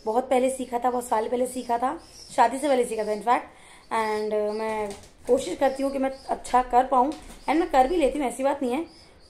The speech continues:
तो अगर makeup की videos मैं बनाऊँगी तो शायद लोगों को पसंद आ सकती हैं, क्योंकि आजकल makeup बहुत इन में है। हर कोई कहीं भी जा रहा हो, शादी हो या पार्टी हो, makeup तो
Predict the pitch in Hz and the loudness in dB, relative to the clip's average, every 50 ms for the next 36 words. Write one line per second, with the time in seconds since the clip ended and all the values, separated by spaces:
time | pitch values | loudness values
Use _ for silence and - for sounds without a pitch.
0 | - - 247 240 233 233 - - 233 254 262 254 247 233 220 220 214 208 202 202 | -2 4 4 6 6 6 4 4 4 4 4 4 4 2 0 -2 -4 -6 -8 -12
1 | - - - - - - - - 240 226 240 240 - 330 - - 320 285 302 294 | -14 -20 -20 -20 -20 -20 -12 -8 -4 -2 -2 -2 -2 -6 -4 -4 -2 -2 0 -2
2 | 294 294 302 269 240 285 294 262 277 277 269 269 285 285 285 294 302 302 - - | -2 -2 -2 -2 -2 -4 -2 0 0 0 0 0 0 -2 -2 -4 -6 -6 -8 -16
3 | - - - - - - - - 247 240 - 247 240 269 269 262 254 247 240 294 | -20 -20 -20 -20 -20 -20 -8 -6 -6 2 4 6 6 6 6 6 4 4 4 0
4 | 294 269 - - 294 311 - 240 233 233 - - - - 294 269 262 285 330 349 | -4 -4 -4 -4 -4 -4 -2 -4 -4 -6 -8 -14 -10 -6 -4 -2 -2 -4 -4 -8
5 | 339 - - 247 240 247 247 262 285 330 370 - - - - - - - - _ | -10 -6 -4 -4 -4 -4 -6 -6 -6 -6 -8 -12 -18 -20 -20 -20 -20 -20 -20 _
6 | _ - _ - - - - - 247 233 233 233 - 285 269 254 254 240 240 - | _ -20 _ -20 -20 -20 -14 -8 -4 -4 -4 -2 0 0 0 2 2 0 0 0
7 | 277 285 277 - - - - - - - - 196 185 208 208 - - 226 226 220 | -2 -4 -4 -8 -16 -20 -20 -20 -14 -6 -6 -4 -4 -4 -4 -4 -6 -4 -4 -4
8 | 220 220 214 220 220 220 - - - - - - - - - - - - 220 220 | -4 -4 -6 -8 -10 -14 -20 -20 -20 -20 -20 -20 -20 -20 -20 -20 -12 -4 -2 -2
9 | 226 233 - 262 247 247 247 254 254 - - - - - - 240 226 220 233 240 | -2 0 4 6 6 6 6 2 -4 -10 -18 -20 -20 0 2 4 4 4 2 0
10 | 247 254 226 240 233 226 226 226 220 226 240 240 240 - - - - - 226 214 | 0 2 4 4 6 6 6 4 4 2 -2 -4 -6 -12 -18 -14 0 2 4 4
11 | 214 208 226 233 220 220 226 226 226 226 208 214 208 240 233 226 240 233 220 214 | 4 2 0 0 2 2 2 2 2 2 0 2 0 -2 -2 -2 -2 0 0 -2
12 | 214 214 247 - - - 254 | -2 -2 -4 -6 -2 -2 -2